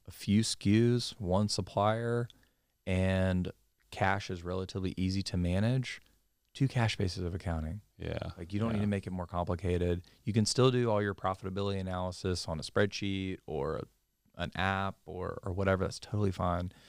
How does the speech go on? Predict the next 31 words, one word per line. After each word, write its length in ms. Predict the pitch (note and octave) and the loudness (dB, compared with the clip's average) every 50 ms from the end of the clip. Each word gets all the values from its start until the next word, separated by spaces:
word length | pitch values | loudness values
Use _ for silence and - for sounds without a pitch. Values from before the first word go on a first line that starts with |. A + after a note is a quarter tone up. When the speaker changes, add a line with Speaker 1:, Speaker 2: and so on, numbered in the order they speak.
| - - - - - - - - - - _ - | -20 -20 -20 -20 -20 -20 -20 -20 -20 -20 _ -8
Speaker 1:
You 80 | - A2 | -2 2
really 160 | C3+ D3+ D#3+ | 4 4 4
don't 220 | D3+ C#3 A#2 - F#2+ | 4 4 2 2 2
need 480 | F#2 F#2 G2 G2+ G#2 G#2 G#2 G2 F#2+ - _ _ _ - | 2 4 6 6 6 6 6 4 2 -2 _ _ _ -4
to 120 | G#2 F2+ | -4 -4
transition 720 | - - - F#2+ F#2 F2+ E2+ F2+ F2+ F#2 - - F#2 F2+ F2+ | -4 0 0 2 2 2 2 2 0 0 0 0 0 0 0
to 100 | - F2+ | -2 -4
something 340 | - - - F2+ F2 F2 E2+ | -4 -4 -4 -2 -2 -2 0
more 180 | E2+ F2 F2+ F2+ | 0 0 0 0
sophisticated 1120 | - - F2+ - - F#2 F#2 - - F2+ - - F2 F2 E2+ F2 E2+ E2+ E2+ E2 - - _ _ _ _ _ _ _ _ _ _ _ - - - | -2 -4 -6 -4 -2 -4 -4 -2 -4 -6 -2 0 2 4 4 4 4 4 2 0 -2 -6 _ _ _ _ _ _ _ _ _ _ _ -12 -4 0
I 80 | B2 B2+ | 0 2
think 180 | - F3 D3+ | 2 4 4
until 280 | B2+ G2+ - - A2 G#2 | 4 2 2 2 2 4
you 180 | F#2+ F2+ F2+ | 4 4 2
reach 280 | E2+ F2+ F2+ - - - | 2 0 0 -2 -2 -4
that, 160 | F2+ F2 - | -4 -4 -4
like, 180 | - - - - | -6 -10 -12 -12
half 380 | - - - F2+ F2 - - - | -10 -2 -2 -2 -2 -2 -8 -14
million 380 | - - A#1 B1+ D2 C#2+ C2+ - | -12 -10 -10 -8 -6 -6 -6 -6
to 100 | - - | -6 -8
million 400 | - - B1 B1+ D2 E2+ E2 - - | -6 -6 -4 -4 -4 -4 -6 -6 -6
mark, 360 | - - B1+ B1 - - - _ _ _ _ | -4 -4 -4 -6 -8 -12 -20 _ _ _ _
Speaker 2:
Yeah. 160 | F#2+ - - - _ _ _ _ - | -8 -8 -8 -8 _ _ _ _ -12
Speaker 1:
to 100 | - - | -8 -4
be 140 | E2+ E2+ E2 | -2 -2 -2
honest. 480 | - F#2 F2+ F2 F2 F2 - - - - _ - | 0 -2 -2 -2 -4 -4 -6 -10 -12 -14 _ -4
Um, 420 | G#2 F#2 F2+ F2 F2 E2+ F2+ G#2+ - _ _ _ _ _ - _ _ _ _ - | -2 0 0 0 -2 -6 -8 -12 -18 _ _ _ _ _ -20 _ _ _ _ 2
def-, 240 | - G#2 G#2+ A2+ - | 2 2 2 2 -2
but, 220 | - A2 F#2+ E2 - _ _ - _ _ _ _ _ _ _ _ _ _ - | -10 -8 -8 -8 -8 _ _ -20 _ _ _ _ _ _ _ _ _ _ -8
but 120 | G#2 G2 | -2 4
there, 180 | G#2+ G#2 - | 4 4 4